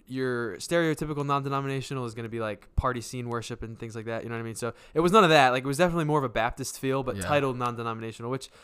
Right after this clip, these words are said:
Speaker 1: I respect to a degree because basically meaning we don't wanna put ourselves under any,
Speaker 2: Mm-hmm.
Speaker 1: any, like, worldly, not worldly, but man-made doctrinal
Speaker 2: Yeah,
Speaker 1: statement. We just
Speaker 2: exactly.
Speaker 1: wanna believe what the Bible teaches, right?
Speaker 2: Amen.
Speaker 1: So,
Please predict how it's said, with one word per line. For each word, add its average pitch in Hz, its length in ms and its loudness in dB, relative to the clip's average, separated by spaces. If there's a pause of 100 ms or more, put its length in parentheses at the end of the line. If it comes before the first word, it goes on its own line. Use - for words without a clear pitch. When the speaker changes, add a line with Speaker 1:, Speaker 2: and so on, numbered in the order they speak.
(120)
Speaker 1:
I 151 80 4
respect 156 560 0
to 139 340 0 (240)
a 123 100 -4
degree 139 300 0
because 131 380 -2
basically 139 340 -2
meaning 123 320 -6 (240)
we 139 80 -6
don't 165 140 2
wanna 143 100 2
put - 180 2
ourselves 131 360 2
under 117 340 -2
any, 123 220 -4
Speaker 2:
Mm-hmm. 156 240 0 (580)
Speaker 1:
any, 135 160 0
like, 123 320 0 (600)
worldly, 127 920 0 (160)
not 127 200 2
worldly, 110 360 0
but 120 220 0
man-made 143 760 2 (480)
doctrinal 127 420 2
Speaker 2:
Yeah, 156 100 4
Speaker 1:
statement. 113 240 -2
We 123 40 -6
just 139 80 -2
Speaker 2:
exactly. 143 220 -2
Speaker 1:
wanna 147 120 2
believe 139 220 0
what 131 80 -6
the 120 60 -10
Bible 120 200 2
teaches, 110 340 -10
right? 117 140 -2
Speaker 2:
Amen. 113 380 -2
Speaker 1:
So, 120 340 -2